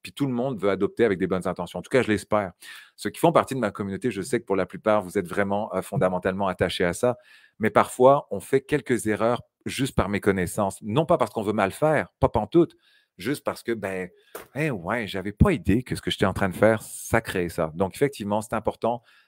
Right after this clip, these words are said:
de déjà avoir les, les bons paradigmes pour être capable de, de se positionner dès le départ. C'est important parce qu'il est dans sa période de socialisation primaire, hein, seize premières semaines,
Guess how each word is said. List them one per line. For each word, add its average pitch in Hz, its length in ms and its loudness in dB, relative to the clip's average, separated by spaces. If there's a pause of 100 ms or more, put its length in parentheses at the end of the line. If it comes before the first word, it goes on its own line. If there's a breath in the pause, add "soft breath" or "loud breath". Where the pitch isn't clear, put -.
(120)
de 87 220 -2
déjà 107 420 2
avoir 104 460 0
les, 90 320 -4
les 90 120 -6
bons 101 180 -6
paradigmes 98 680 -4 (360 soft breath)
pour 95 160 -2
être 92 80 -2
capable 92 440 0
de, 85 340 0
de 85 120 -10
se - 80 -16
positionner 90 440 -4
dès 80 140 -4
le 85 60 -6
départ. 82 420 -4 (260 loud breath)
C'est - 120 4
important 120 340 6
parce 165 140 4
qu'il 110 140 -4
est - 20 -4
dans 123 100 0
sa 117 140 2
période 127 180 6
de 120 60 0
socialisation 104 500 -2
primaire, 98 400 -2
hein, 101 120 -6 (260)
seize - 280 2
premières 107 300 0
semaines, 92 340 -2